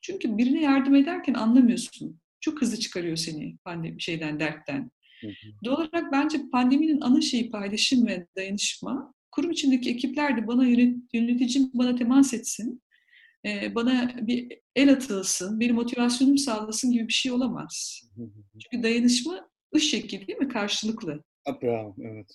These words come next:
Speaker 2: doğru.
Speaker 1: Tek yönlü değil. Demek ki ben de ortaya bir fikir koyabilirim.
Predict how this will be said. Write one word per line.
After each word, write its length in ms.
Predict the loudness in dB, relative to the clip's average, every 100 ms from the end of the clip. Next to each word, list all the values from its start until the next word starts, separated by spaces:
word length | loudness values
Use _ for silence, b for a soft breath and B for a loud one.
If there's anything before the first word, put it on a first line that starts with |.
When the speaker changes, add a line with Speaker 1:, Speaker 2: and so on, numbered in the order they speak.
| _
Speaker 2:
doğru. 80 | -10
Speaker 1:
Tek 200 | -8 -6
yönlü 400 | -6 -4 -6 0
değil. 360 | 2 2 -2 -6
Demek 280 | -4 -6
ki 260 | -2 -2 -4 -6
ben 500 | 2 4 4 2 -4 _
de 180 | -6 -6
ortaya 360 | -8 -8 -6 -8
bir 60 | -8
fikir 320 | -16 -16 -10
koyabilirim. 580 | -8 -8 -8 -12 -12